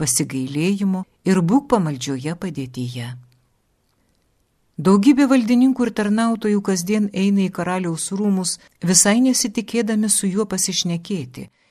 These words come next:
bet vien dėl to, kad jį regėtų ir jam pareikštų pagarbą. Taip ir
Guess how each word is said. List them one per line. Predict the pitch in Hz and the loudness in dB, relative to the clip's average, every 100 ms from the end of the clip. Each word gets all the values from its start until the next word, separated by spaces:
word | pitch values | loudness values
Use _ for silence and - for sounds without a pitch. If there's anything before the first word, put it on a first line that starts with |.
| _ | _
bet | 165 185 | -2 0
vien | 190 214 196 | 0 2 2
dėl | 180 170 | 2 0
to, | 214 208 | 0 -2
kad | 185 180 | -2 -4
jį | 208 180 | -2 0
regėtų | 156 147 175 220 247 233 | -2 0 0 0 -2 -2
ir | 190 160 | -2 -2
jam | 165 196 | -4 -4
pareikštų | 202 208 208 202 - 214 | -4 -4 -6 -6 -8 -6
pagarbą. | 214 175 123 - - 135 - _ _ _ _ _ 147 | -4 -6 -8 -12 -12 -16 -18 _ _ _ _ _ -8
Taip | 135 | -4
ir | 165 | 0